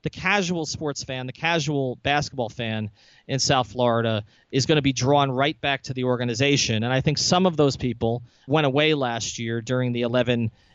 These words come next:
and thirty start. So th-, there is, there really is not a face of South Florida sports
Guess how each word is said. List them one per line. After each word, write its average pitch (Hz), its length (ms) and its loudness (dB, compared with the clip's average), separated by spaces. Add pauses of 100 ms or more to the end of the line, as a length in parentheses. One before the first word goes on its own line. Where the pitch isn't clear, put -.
and 135 120 0
thirty 143 280 4
start. 190 500 4
So 160 280 2
th-, 175 260 -8
there 185 180 0
is, 190 300 2 (720)
there 156 180 2
really 180 340 -2
is 147 160 -2
not 160 240 0
a 151 100 0
face 156 500 -4
of 131 100 -4
South 143 300 0
Florida 143 360 2
sports - 680 0